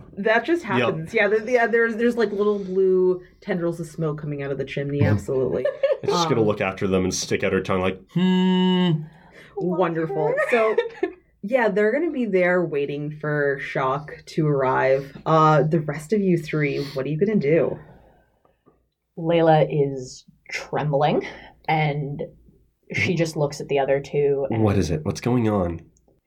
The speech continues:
Speaker 3: It was a ploy. They were drawing us out.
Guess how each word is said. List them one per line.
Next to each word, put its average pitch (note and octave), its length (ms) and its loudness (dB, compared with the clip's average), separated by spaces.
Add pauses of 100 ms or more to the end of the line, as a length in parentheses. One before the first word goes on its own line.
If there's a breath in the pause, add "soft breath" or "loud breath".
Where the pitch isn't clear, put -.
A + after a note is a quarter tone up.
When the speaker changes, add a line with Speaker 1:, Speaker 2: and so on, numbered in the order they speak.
(200 soft breath)
Speaker 3:
It F3+ 60 -6
was D#3+ 120 -6
a F3 60 0
ploy. D3+ 600 -4 (420 loud breath)
They F3 60 0
were F3+ 100 2
drawing E3 400 0
us D#3+ 140 -2
out. D#3 260 2